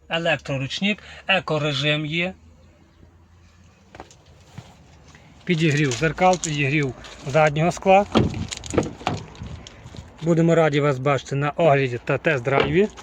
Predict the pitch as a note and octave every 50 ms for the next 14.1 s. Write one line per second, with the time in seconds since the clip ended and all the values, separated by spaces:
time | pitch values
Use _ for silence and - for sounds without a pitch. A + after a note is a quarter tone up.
0 | - - - - - - - - - - - - - - - E3 G3 G#3+ G#3+ G#3
1 | G3 G#3 G3 - G#3+ G#3+ G3+ G3 A3 A3+ A3+ G#3+ F3+ - A#3+ C4+ - B3 - -
2 | E3 - - G3+ G3+ - G3 F3+ - - - F3 - - - B2+ A2 - - -
3 | - - - - - - - - - - - - - - - - - - - -
4 | - - - - - - - - - - - - - - - - - F#3+ D#3 -
5 | - - A3+ A3 G#3+ G3 F3+ D#3 D#3+ E3+ E3 D3+ D#3 C3 C3 D3+ D3 B2+ - -
6 | - - - - - - G#3+ A3 G3+ A3+ A#3+ B3 A#3 - - A3+ A#3 G#3+ G#3+ -
7 | - - - - - - - - - - - - - D#3 F3+ F#3+ G3+ G3+ F#3+ -
8 | G3 - A3 G#3+ F#3+ - E3 - - C#3+ - D#3+ C3+ - - E3 C#3+ C3 C3 C3
9 | A#2+ A2+ G#2 G#2 G2+ - - - - - - - - - - - - - - -
10 | - - - - - - - - - - - - - - - - - - - -
11 | - - - - - - - - - - - - - - - - - - - -
12 | - - - - - - - - - - - - - - - - - - - -
13 | - - - - - - - - - - - - G3 F3+ D#3+ D3+ D3+ D#3 D3+ F#3
14 | A3 A#3